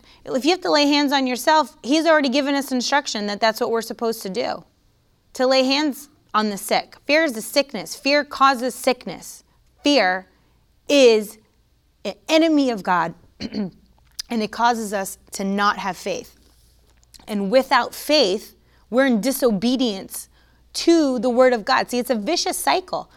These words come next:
It's a vicious cycle, cycle when you start looking at how it all connects. We, it says,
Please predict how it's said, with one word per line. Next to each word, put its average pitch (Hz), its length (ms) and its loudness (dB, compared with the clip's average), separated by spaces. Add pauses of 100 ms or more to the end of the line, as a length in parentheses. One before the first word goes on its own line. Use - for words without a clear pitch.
(360)
It's 254 160 -2
a 294 60 4
vicious 359 340 -2
cycle, 320 440 2
cycle 285 380 0
when 226 140 -2
you 214 80 -2
start 254 300 -2
looking 240 320 -2
at 208 100 -6
how 226 180 2
it 220 80 0
all 214 200 -2
connects. - 640 -10 (720)
We, 302 180 4 (300)
it - 60 -18
says, 294 300 2